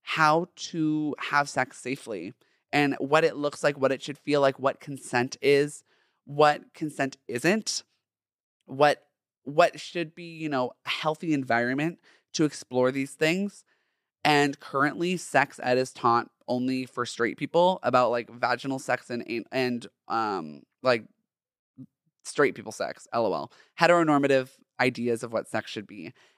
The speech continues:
It doesn't talk about, like, what sex looks like for gay people, bisex-, like, there's no concept of, like, sexuality involved in sex ed, which is weird because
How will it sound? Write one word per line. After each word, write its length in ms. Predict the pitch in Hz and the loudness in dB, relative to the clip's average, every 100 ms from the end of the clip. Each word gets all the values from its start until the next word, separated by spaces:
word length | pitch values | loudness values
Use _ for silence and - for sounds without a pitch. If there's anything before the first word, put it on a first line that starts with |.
| _ | _
It 160 | 151 156 | 2 4
doesn't 260 | 165 165 | 2 2
talk 220 | 160 151 - | -2 -2 0
about, 260 | 139 127 | 2 2
like, 220 | 120 117 - | 0 -4 -8
what 340 | - 120 113 135 _ | -2 0 0 -4 _
sex 300 | - 127 - | -8 -8 -8
looks 200 | 131 - | -14 -6
like 200 | 120 113 | -4 -4
for 160 | - 120 | -8 -8
gay 220 | 113 226 | 0 2
people, 500 | 240 226 - 202 202 | 2 -2 0 2 2
bisex-, 340 | 170 139 156 151 | 2 2 0 -2
like, 200 | 143 - - | -2 -4 -12
there's 280 | - 214 214 | 2 4 4
no 200 | 233 247 | 0 -2
concept 640 | 240 - - 170 165 180 - | -4 -8 -2 0 0 -4 -2
of, 140 | 135 | 0
like, 220 | 123 113 _ _ _ _ | 0 -2 _ _ _ _
sexuality 840 | - 160 - 139 120 123 131 135 | -2 0 0 -2 0 -2 -4 -4
involved 840 | 120 117 107 110 127 196 196 - _ | -4 -4 -2 2 4 2 0 -18 _
in 400 | 190 208 208 214 | -4 -2 -2 -6
sex 320 | 202 214 208 - | -4 -4 -2 0
ed, 240 | 214 208 | 0 0
which 180 | 180 - | -4 -6
is 140 | 151 | -8
weird 360 | 131 117 120 156 | -8 -6 -4 -6
because 480 | 147 - 123 120 | -6 -4 -4 -6